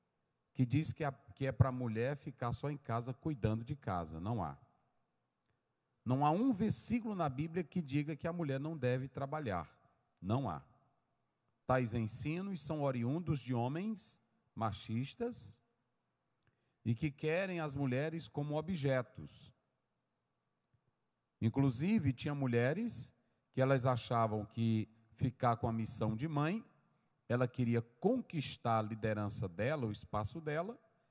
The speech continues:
ela se dava ao trabalho de cuidar da casa, cuidar dos filhos e de outros afazeres.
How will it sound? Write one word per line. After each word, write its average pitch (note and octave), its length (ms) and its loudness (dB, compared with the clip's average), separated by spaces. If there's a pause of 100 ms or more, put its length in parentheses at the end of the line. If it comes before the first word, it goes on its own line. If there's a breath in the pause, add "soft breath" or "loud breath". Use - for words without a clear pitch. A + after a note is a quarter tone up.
(360)
ela A#2+ 240 4
se C#3+ 180 2
dava A#2+ 280 0
ao A#2 80 -2
trabalho G2+ 520 2
de F#2+ 120 -8
cuidar G#2+ 320 0
da D#3+ 140 -2
casa, D#3 540 -4 (600)
cuidar A#2+ 340 6
dos D3 280 -2
filhos F3+ 580 -2 (200)
e E3 260 -2
de D3 180 -4
outros F3 480 -2
afazeres. B2 880 0